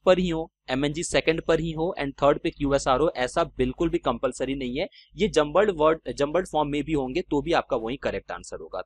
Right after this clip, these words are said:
तो यहाँ पर आप देखो आरएसटी, क्यूएसआर, एमएनजी, आरएसटी, क्यूएसआर, एमएनजी जंबल्ड फॉर्म में है, इसके अलावा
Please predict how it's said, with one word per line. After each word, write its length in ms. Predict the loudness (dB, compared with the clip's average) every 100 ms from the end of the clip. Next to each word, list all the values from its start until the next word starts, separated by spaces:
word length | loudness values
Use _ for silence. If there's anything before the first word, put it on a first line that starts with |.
| -10
तो 80 | -14 _ -12
यहाँ 180 | -2 0 2
पर 80 |
आप 100 | 0 0
देखो 320 | -4 -2 -4 _ _ _ _ _ 6
आरएसटी, 540 | 8 6 0 -8 -10 -4
क्यूएसआर, 540 | 0 2 4 4 4 2
एमएनजी, 460 | -6 -6 -10 -14 -20 _ _ _ -2
आरएसटी, 560 | 2 2 0 -2 -4 -4 _ _ _ _ -4
क्यूएसआर, 540 | 0 0 4 4 4 0
एमएनजी 380 | -2 -2 -4 -4
जंबल्ड 340 | 0 2 2
फॉर्म 220 | 4 0
में 100 | 2
है, 80 | 0
इसके 280 | 0 -2 4
अलावा 240 | 6 6